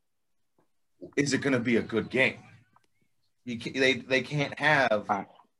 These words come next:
Speaker 1: these blowouts in it 'cause they don't want that anymore. They wanna have something that is gonna be a good game because it's gonna get
Speaker 2: I think it's,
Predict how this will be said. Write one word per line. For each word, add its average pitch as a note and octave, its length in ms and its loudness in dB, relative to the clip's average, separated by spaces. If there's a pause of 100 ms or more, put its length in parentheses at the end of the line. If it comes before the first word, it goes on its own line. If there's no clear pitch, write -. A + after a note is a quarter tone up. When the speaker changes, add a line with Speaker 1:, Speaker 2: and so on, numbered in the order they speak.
(140)
Speaker 1:
these A#2 160 -2
blowouts C#3 540 8
in B2 60 -4
it A#2+ 60 -8
'cause C3 100 -6
they D3 60 6
don't D#3 180 2
want G3 260 0
that A2+ 160 2
anymore. G#2+ 280 -2
They A2+ 80 0
wanna C#3 240 0
have C3+ 180 0
something C#3+ 200 -6
that B2 140 -4 (420)
is A2+ 120 -2
gonna C#3 180 2
be B2+ 140 2
a A#2 80 2
good A#2 360 -2
game C3 460 2 (340)
because A#2 180 -4
it's A#2+ 60 -6
gonna B2+ 120 -4
get A#2 140 2
Speaker 2:
I G#2 80 8
think C#3 280 6
it's, - 300 6